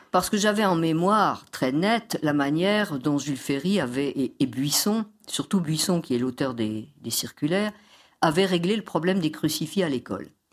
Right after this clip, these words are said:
Ces crucifix étaient devenus illégaux dans l'espace public dans les années dix-huit cent quatre-vingts,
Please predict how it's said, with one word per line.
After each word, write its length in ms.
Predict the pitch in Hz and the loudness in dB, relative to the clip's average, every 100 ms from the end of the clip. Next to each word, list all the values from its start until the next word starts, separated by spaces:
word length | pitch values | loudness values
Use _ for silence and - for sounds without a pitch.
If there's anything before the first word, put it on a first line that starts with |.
| _ _ _ - | _ _ _ -2
Ces 180 | 165 | -2
crucifix 500 | 156 175 - 180 214 | 0 0 0 0 2
étaient 200 | 196 - | 2 0
devenus 380 | 139 143 165 165 | 0 0 0 0
illégaux 440 | 165 165 156 170 139 | 2 2 2 2 2
dans 140 | 117 | -2
l'espace 420 | 120 - 131 123 | -4 -2 -4 -4
public 440 | - 131 147 160 - | -4 -2 0 -4 -2
dans 120 | 120 | -4
les 180 | 117 123 | -2 -2
années 220 | 139 135 | 0 0
dix-huit 260 | 123 117 | -4 -8
cent 200 | 120 117 | -6 -4
quatre-vingts, 580 | 110 107 - 127 202 285 | -4 -6 -4 -2 0 -2